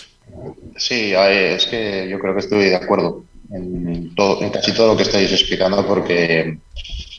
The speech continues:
el nivel de Euroliga actual es bastante alto. Entonces, mm, se está demostrando que aquellos jugadores que aquí en Euroliga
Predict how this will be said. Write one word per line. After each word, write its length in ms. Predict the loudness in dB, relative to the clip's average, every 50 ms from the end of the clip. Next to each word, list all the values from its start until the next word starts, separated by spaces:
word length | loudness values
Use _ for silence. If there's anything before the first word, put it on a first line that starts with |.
| -20 -20 -20 _ _ _
el 200 | -2 0 2 2
nivel 240 | 4 4 4 4 4
de 60 | 4 4
Euroliga 960 | 4 6 6 6 6 6 6 6 8 8 8 6 4 2 -2 -4 -6 -6 -8 -8 -8
actual 960 | -8 -8 -8 -6 -2 0 2 2 2 2 2 0 0 0 0 0 -2 -2 -4 -6 -6
es 100 | -2 -2
bastante 760 | 0 0 0 0 -2 -2 0 0 2 2 2 2 2 2 2
alto. 460 | 2 2 2 2 0 -2 -2 -4 -4 -8 -18 _ _
Entonces, 600 | -8 -6 -6 -4 -4 -4 -4 -2 -2 -4 -4 -4 -4
mm, 320 | -4 -4 -2 -2 -4 -4
se 140 | -4 -4 -4
está 160 | 0 0 2
demostrando 440 | 2 2 0 0 0 0 2 2 2
que 80 | 0
aquellos 260 | 0 0 2 2 2 2
jugadores 380 | 2 2 2 2 2 0 -2
que 140 | 0 0 0
aquí 240 | 0 0 0 -2 -2
en 100 | 0 0
Euroliga 480 | 2 2 0 0 0 0 -2 -2 -4